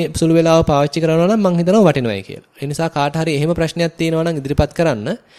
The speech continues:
එතකොට අපිට අර ඔක්කොටම මේ එකම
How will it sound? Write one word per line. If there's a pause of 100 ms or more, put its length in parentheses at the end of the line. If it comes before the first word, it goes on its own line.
එතකොට
අපිට
අර (760)
ඔක්කොටම
මේ
එකම